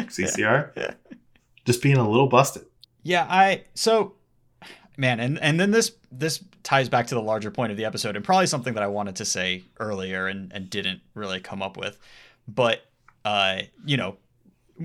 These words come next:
Speaker 1: one thing that you were mentioning is, like, a, a, an important part of Pioneer making a resurgence is for Wizards to have tournaments that are Pioneer, G Ps or whatever in the Pioneer format. Um, and I think that's a big deal for every format.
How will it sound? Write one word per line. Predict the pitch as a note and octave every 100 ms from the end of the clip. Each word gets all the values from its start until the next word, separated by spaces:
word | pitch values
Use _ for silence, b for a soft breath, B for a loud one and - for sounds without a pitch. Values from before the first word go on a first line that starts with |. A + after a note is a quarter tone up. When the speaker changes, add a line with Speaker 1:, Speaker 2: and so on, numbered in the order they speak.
| -
Speaker 1:
one | D#3+ D#3
thing | C#3+ C3+
that | A#2+
you | B2+
were | A#2+
mentioning | A2 - G#2
is, | G2+
like, | G2+ G2
a, | G#2 - _ _ _ _ _ -
a, | G#2
an | A2+
important | A2 - B2 -
part | - A2
of | G#2 -
Pioneer | G#2+ G2+ G#2+ G2+ G2+ G#2 _ -
making | A2+ G#2+ A2+
a | G2+
resurgence | G2 - F3+ D#3 C#3+ C#3+ - - _ _ _ _ -
is | B2+ A2+ G#2+ G#2
for | - G#2
Wizards | G#2+ G#2 G#2+ F#2+ -
to | G#2 G2 G2+ _ -
have | - G2 G2 F#2 - _ _ _ _
tournaments | - A#2 G2 F#2+ F#2+ -
that | G2+
are | F#2+ F#2+
Pioneer, | G2+ G2 G2+ -
G | A2+ G#2
Ps | G#2 G2
or | G2
whatever | F#2+ F#2+ G2 F#2+
in | F#2+
the | F#2
Pioneer | F#2+ F#2+ G2
format. | G2+ A2+ G2+ F#2+ - B B B B
Um, | - G#2+ A#2
and | C#3+
I |
think | F#3 C4
that's | D4 D4
a | B3
big | F3 C3+
deal | A#2+ B2+ A#2
for | - - A#2 G#2+ G#2+ -
every | D#3 C#3 C#3+
format. | C#3+ A2+ G2+ G2+ G2+ -